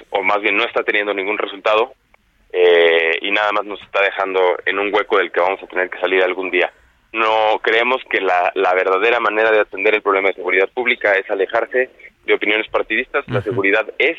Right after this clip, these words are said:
Speaker 1: independientemente de quien gobierne y así se tiene que tomar con esa seriedad,
Speaker 2: Sí.
Speaker 1: enfocándose en el desarrollo de las policías locales,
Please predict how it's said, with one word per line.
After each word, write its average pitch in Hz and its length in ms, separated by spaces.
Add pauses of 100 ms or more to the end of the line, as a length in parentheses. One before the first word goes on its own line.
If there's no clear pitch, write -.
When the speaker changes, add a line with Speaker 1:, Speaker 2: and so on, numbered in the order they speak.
Speaker 1:
independientemente 101 800
de 95 160
quien 92 180
gobierne 107 440 (560)
y 101 320
así - 240
se 123 120
tiene 104 220
que 101 120
tomar 90 240
con 110 140
esa 110 160
seriedad, 87 360 (400)
Speaker 2:
Sí. 107 120
Speaker 1:
enfocándose 131 580
en 107 80
el 98 60
desarrollo 104 440
de 104 60
las 98 140
policías 92 400
locales, 120 480